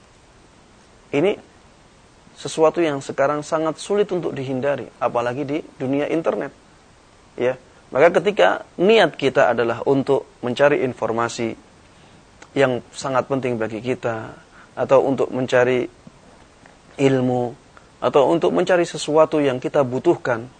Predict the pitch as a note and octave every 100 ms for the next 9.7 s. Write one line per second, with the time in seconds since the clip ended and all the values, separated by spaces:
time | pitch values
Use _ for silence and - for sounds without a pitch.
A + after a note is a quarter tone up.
0 | - - A#2+ - - - - - - C3
1 | D#3 D3 B2+ B2 A#2+ A#2 C3+ B2+ A#2 A2
2 | B2 - - - A#2 A#2 A2+ A2+ A2 A2+
3 | - - _ _ - - B2+ C#3 D3 -
4 | B2 A#2+ A2+ A2+ B2 A#2 A#2+ A#2+ A2+ A2+
5 | A#2+ A#2 A2 G#2 A#2 A2+ G#2 G2+ - A#2
6 | B2+ B2 C#3+ - - _ _ _ _ -
7 | B2 B2 A#2+ C3+ C#3 B2 B2+ C3+ C3 C3+
8 | - - _ _ _ _ - - D3 C#3+
9 | C3+ D#3+ E3 D3 C#3 E3